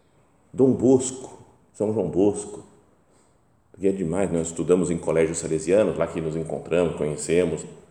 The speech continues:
Cardeal Newman e a Santa Teresinha do Menino Jesus. E depois aquelas outras aparições de Nossa Senhora, que surgiram,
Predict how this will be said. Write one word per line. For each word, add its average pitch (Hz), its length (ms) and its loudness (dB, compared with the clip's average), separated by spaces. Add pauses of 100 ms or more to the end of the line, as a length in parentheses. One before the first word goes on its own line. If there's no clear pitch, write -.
(960)
Cardeal 113 360 2
Newman 110 540 -2 (1800)
e 110 200 -2
a 98 840 -2
Santa 127 320 0
Teresinha 117 880 -4 (160)
do 92 80 -4
Menino 95 340 2
Jesus. 90 640 -4 (1300)
E 104 80 -4
depois 143 260 0
aquelas 113 300 0
outras 117 240 -2
aparições 98 580 0
de 92 60 -6
Nossa 90 240 -4
Senhora, 92 480 0
que - 180 -10
surgiram, 85 840 -6